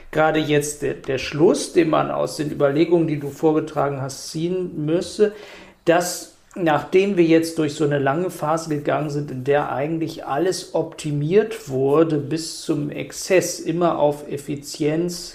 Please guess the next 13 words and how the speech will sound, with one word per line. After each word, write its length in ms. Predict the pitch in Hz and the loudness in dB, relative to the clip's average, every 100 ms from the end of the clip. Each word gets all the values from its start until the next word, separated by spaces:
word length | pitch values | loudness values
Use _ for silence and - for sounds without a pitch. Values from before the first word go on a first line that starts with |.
| - | -12
hin 380 | - 123 120 110 - - - - - | -4 -4 -4 -10 -14 -20 -20 -20 -2
und, 640 | 170 143 139 139 - - 165 | 4 4 2 -6 -8 -8 0
äh, 500 | 135 131 127 127 - | 4 6 6 4 0
mit 260 | 139 143 | -4 -4
einer 140 | 156 139 | -2 -2
betriebswirtschaftlichen 1600 | 139 - 165 170 - 156 156 - 139 123 - 135 - 135 127 127 - _ | -2 -2 -4 -4 -4 0 0 0 -2 -4 -6 -14 -12 -10 -10 -12 -18 _
Denke, 400 | 139 139 160 160 151 | -4 -2 -4 -4 -4
äh, 460 | - - - - | -4 -8 -8 -10
im 120 | 143 | -10
Vordergrund, 680 | 135 - 160 175 170 165 165 | -6 0 4 6 4 2 0
beziehungsweise 580 | 160 151 170 156 151 143 | -2 -6 -6 -2 -2 0
also 180 | - 139 | -2 -6
die 320 | 135 147 - | -8 -8 -8